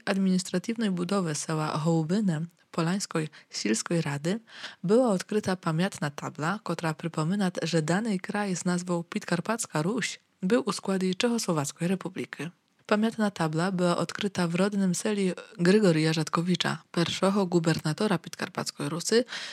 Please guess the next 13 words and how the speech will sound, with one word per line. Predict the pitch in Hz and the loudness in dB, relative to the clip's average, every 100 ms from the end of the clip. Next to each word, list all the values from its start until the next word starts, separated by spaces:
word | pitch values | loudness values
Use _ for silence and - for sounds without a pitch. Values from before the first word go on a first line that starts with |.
| - | -4
i | 185 180 | 2 2
było | 180 233 226 | 4 2 0
tak | 196 175 | 0 2
zrobione | 165 165 202 190 | 2 2 0 -2
przy | - 175 | -2 -2
nachodzie | 165 165 175 170 | 0 0 0 -2
sto | - 226 240 | -2 -2 -2
trzydzieści | 208 202 196 | -2 -4 -4
piątej | - 165 - 160 | -6 -6 -2 -2
rocznicy | 156 147 185 190 - | -2 -4 -4 -4 -2
jego | 170 165 | 0 0
narodzenia, | 160 151 147 185 180 147 - - - | 0 -2 -2 0 2 0 -2 -12 -4
którą | 196 196 | -2 0